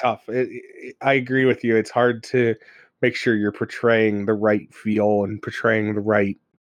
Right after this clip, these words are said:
you know, and that's why you're trying to play test it, in my opinion. I think that's why you would, like, 'cause in a vacuum, you can sit and write something, and in your own head, you're like, "Yeah, this has this feel to it." You could ask somebody, and then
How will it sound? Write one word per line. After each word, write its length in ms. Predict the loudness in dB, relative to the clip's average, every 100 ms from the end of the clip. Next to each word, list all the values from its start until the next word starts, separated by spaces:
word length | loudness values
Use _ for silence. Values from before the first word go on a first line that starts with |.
| _
you 60 | 0
know, 140 | 0 2
and 180 | 2 2
that's 240 | 0 -2
why 340 | -8 -2 2 2
you're 280 | 2 2 0
trying 420 | 0 2 2 0
to 60 | -4
play 320 | 0 0 0
test 340 | -6 -14 -10
it, 100 | -10
in 80 | -6
my 160 | -4 -4
opinion. 400 | -8 -12 -12 -2
I 100 | 2
think 160 | 2 2
that's 240 | 0 0
why 140 | 0 0
you 240 | 0 2
would, 180 | 0 -2 _ _
like, 220 | -2 -2 -4 -20 _ _ -2
'cause 160 | 2
in 120 | 2
a 40 | 2
vacuum, 600 | 2 0 0 0 0 2
you 120 | 0
can 160 | 0 -6
sit 320 | -2 -2 -2
and 140 | 0
write 240 | 0 0 0
something, 340 | -2 0 0
and 120 | 2
in 120 | 2
your 200 | 4 4
own 160 | 4 2
head, 260 | 2 2 0
you're 140 | -2
like, 160 | -2 0
"Yeah, 180 | 2 4
this 200 | 0 0
has 280 | 0 0 -2
this 200 | -8 -6
feel 240 | -6 -6
to 260 | -4 0 0
it." 120 | 0
You 160 | -4 -2
could 140 | 2
ask 320 | 4 2 -2
somebody, 540 | -4 -2 0 2 0 0
and 240 | 0 2
then 260 | 2 2